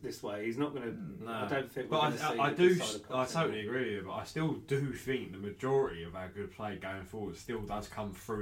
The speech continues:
Speaker 2: him. Even now, the little, just little passes, and I just think, yeah, someone else probably wouldn't have done what you've done there. And it's just come,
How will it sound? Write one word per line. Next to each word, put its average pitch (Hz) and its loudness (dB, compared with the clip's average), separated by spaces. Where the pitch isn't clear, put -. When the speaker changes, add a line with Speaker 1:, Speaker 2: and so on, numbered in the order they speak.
Speaker 2:
him. 101 -4
Even 120 -2
now, 123 0
the 127 -2
little, 147 -2
just 156 -6
little 202 4
passes, 180 2
and 107 -8
I - -8
just 127 -12
think, 123 -8
yeah, 123 -10
someone 175 -2
else 131 -4
probably 120 -6
wouldn't 117 -10
have 143 -4
done 131 -6
what 90 -10
you've 73 -16
done 73 -14
there. 73 -14
And 104 -8
it's 104 -6
just - -10
come, 127 -2